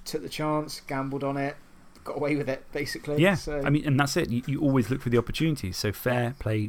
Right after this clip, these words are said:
Speaker 2: to him. Um, second half, he keeps doing this thing where he leaves his leader, uh, runner in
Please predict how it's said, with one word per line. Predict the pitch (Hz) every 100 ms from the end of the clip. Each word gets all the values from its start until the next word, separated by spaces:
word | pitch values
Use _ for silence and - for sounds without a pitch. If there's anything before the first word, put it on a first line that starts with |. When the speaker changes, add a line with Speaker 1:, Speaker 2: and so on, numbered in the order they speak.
| -
Speaker 2:
to | 104
him. | 127 123 85 - - - -
Um, | 113 113 - - -
second | - 202
half, | 107 95 98
he | 160
keeps | - -
doing | 214 185
this | 160
thing | - 170 113
where | 104
he |
leaves | 110 135 135
his | 120 110 104
leader, | 139 147 110 101 - - - -
uh, | 110 107 104
runner | 107 123 92 - - -
in | 113 107 104